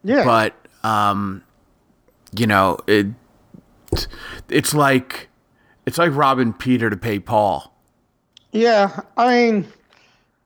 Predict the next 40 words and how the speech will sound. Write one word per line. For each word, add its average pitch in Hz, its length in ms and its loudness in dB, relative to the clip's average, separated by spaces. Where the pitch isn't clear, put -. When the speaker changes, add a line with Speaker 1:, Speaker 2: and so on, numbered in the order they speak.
Speaker 1:
yeah, 226 260 2
totally. 151 500 0
I 190 60 2
mean, 190 260 2
we're 185 200 4
ju-, 220 220 -4
just 208 260 -2
trying 196 220 0
to 190 40 0
get 175 140 2
ahead 170 320 2
of 139 180 0
it, 151 160 0
get 165 160 0
it 180 80 2
out 170 120 2
of 165 60 0
the 156 60 -2
way. 147 400 2
I 170 140 -2
mean, 180 180 0
yes, 220 300 -2
this 156 200 -6
isn't 151 200 -2
our 139 100 -2
greatest 139 400 0
team. 139 320 0
Um, 156 500 2
we, 170 200 0
it - 100 -4
was 185 160 2
gonna 226 180 2
be 202 120 2
tough 226 300 -2
for 208 120 2
us 180 100 -2
to - 100 -12
make 165 220 -2
the 151 80 -10
tournament. 131 580 -4